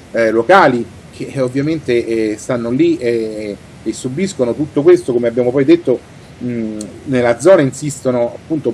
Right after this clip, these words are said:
più, eh, siti problematici tutti vicini. Volevo segnalare su questo e quindi sulla possibile, diciamo, inversione di tendenza o aiuto a invertire la tendenza per il futuro,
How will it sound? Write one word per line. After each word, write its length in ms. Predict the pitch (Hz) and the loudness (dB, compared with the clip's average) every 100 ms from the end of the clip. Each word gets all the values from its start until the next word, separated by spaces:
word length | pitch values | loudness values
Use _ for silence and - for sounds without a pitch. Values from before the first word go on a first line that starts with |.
| - | -2
più, 280 | 175 226 180 143 | 0 2 2 0
eh, 400 | 131 131 123 123 | -2 -2 -2 -4
siti 440 | 117 - 190 156 127 | -4 -4 -2 0 -2
problematici 800 | 123 123 117 151 175 131 - - | 0 0 2 2 2 0 -8 -8
tutti 240 | 190 175 | -8 -6
vicini. 480 | 160 151 143 113 110 - - - - - | -6 -4 -4 -4 -6 -10 -20 -20 -14 4
Volevo 300 | 226 262 190 | 6 8 6
segnalare 680 | 196 226 214 143 135 143 | 4 4 6 6 6 2
su 220 | 156 185 180 | -2 -4 2
questo 400 | 233 160 - 143 | 4 4 4 -4
e 40 | |
quindi 280 | - 220 185 | -2 -2 -2
sulla 340 | 151 151 147 - - - - | 2 2 2 -2 -20 -20 -10
possibile, 920 | - 170 175 233 233 170 156 135 123 113 | 2 2 2 -2 -2 0 2 4 2 -2
diciamo, 580 | - 131 143 190 180 131 | -6 -2 2 4 4 4
inversione 880 | 131 139 143 156 - 233 240 170 127 | 2 2 2 2 0 4 6 6 4
di 120 | 120 123 | -2 -4
tendenza 680 | 131 151 214 208 135 - 123 | -2 0 2 2 0 -2 0
o 160 | 127 | 4
aiuto 440 | 127 151 214 165 123 | 2 2 0 2 2
a 40 | |
invertire 560 | 120 127 123 - 196 143 | 2 0 -2 0 2 2
la 80 | |
tendenza 580 | 127 135 160 180 143 135 | 2 2 2 2 2 0
per 140 | 139 170 | 0 -4
il 60 | |
futuro, 480 | - 233 220 233 143 | -8 -6 0 2 2